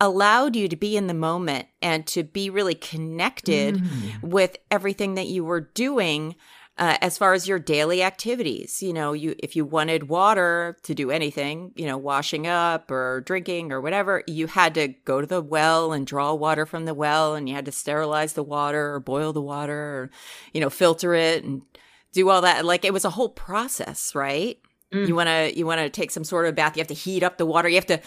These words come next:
Speaker 1: you have to make a fire and heat the water, and it, every, everything takes hours. And so you're completely engaged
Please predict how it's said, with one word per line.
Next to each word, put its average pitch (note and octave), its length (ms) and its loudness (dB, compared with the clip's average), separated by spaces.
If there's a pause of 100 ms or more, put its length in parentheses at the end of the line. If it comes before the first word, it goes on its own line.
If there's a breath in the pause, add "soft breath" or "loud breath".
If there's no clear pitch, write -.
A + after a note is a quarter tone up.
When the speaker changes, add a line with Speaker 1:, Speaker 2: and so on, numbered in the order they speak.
(140)
Speaker 1:
you F3 60 4
have F3+ 100 2
to E3+ 80 0
make D#3 240 2
a D#3+ 60 2
fire D#3+ 580 6
and C#3 160 -2
heat F3+ 220 -6
the F3 80 2
water, D3+ 420 4
and D3 160 -2
it, E3+ 140 -2 (260 loud breath)
every, A#3 380 6
everything A#3+ 420 6
takes A3 280 -2
hours. - 640 0
And G#3 120 2
so - 120 0
you're G3 180 2
completely C4+ 840 -8
engaged D3 800 -4